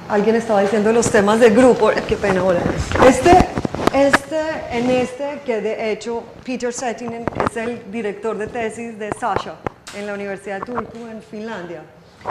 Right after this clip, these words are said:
Entonces, en este trabajo que él hace con otros colegas de la uni-, cole-, colegas de la Universidad de Turku en Finlandia, lo que hacen es, son las etapas que se tienen que tener en cuenta para un diseño de un curso, cuando nosotros queremos incluir el componente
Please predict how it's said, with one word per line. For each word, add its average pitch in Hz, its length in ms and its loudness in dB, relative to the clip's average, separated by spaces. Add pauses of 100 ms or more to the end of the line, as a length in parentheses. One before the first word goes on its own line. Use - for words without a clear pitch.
(240)
Entonces, 202 640 -6
en 233 180 -2
este 247 400 -2
trabajo 240 480 0
que 214 400 -2
él 214 100 -4
hace 226 220 -4
con 233 180 -6
otros 208 300 -8
colegas 208 320 -8
de 226 80 -10
la 214 60 -12
uni-, 190 180 -12 (140)
cole-, 202 320 -14
colegas 214 360 -8
de 226 60 -12
la 220 80 -10
Universidad 190 380 -10
de 190 80 -6
Turku 226 260 -10
en 233 80 -10
Finlandia, 202 400 -8 (400)
lo 214 180 -2
que 247 140 -4
hacen 240 540 0
es, 208 280 -2
son 247 380 -2
las 269 240 -2
etapas 247 720 -6 (240)
que 202 80 -10
se 196 80 -12
tienen 226 280 -8
que 240 100 -8
tener 247 180 -8
en 247 80 -8
cuenta 233 320 -10
para 202 220 -8
un 196 140 -10
diseño 240 540 -6
de 254 80 -4
un 233 120 -6
curso, 226 480 -8 (320)
cuando 254 280 -4
nosotros 226 440 -8
queremos 196 380 -8
incluir 233 600 -10
el 214 120 -10
componente 196 880 -12